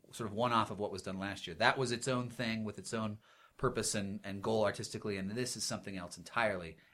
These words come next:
and very, very exciting. Uh, so, Brett, I'm wondering if you could sort of talk to us about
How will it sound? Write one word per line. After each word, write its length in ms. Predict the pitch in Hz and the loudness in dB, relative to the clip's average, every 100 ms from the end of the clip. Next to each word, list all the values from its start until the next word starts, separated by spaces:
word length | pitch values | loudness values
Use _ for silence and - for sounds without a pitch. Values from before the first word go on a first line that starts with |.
| - | -12
and 280 | 92 90 85 - _ _ _ _ _ _ _ - | -8 -8 -10 -16 _ _ _ _ _ _ _ -6
very, 260 | 107 98 | 2 2
very 220 | 87 90 78 | 2 -2 -4
exciting. 400 | - 82 82 - - - - - | -6 -8 -8 -12 -20 -20 -10 2
Uh, 300 | 135 139 135 - _ _ | 6 8 6 2 _ _
so, 460 | - - 185 185 - - _ _ - | 0 8 10 10 4 -10 _ _ -6
Brett, 400 | 143 196 208 202 160 | 8 8 8 4 4
I'm 120 | 180 | 6
wondering 240 | 269 262 | 6 6
if 140 | 180 180 | 4 2
you 80 | |
could 160 | 185 147 | 2 2
sort 140 | 160 | 2
of 100 | 139 - - - | 0 -2 -16 -2
talk 260 | - 165 | 6 6
to 120 | 165 143 | 6 2
us 100 | - | 2
about 440 | 110 117 117 - | 6 8 6 4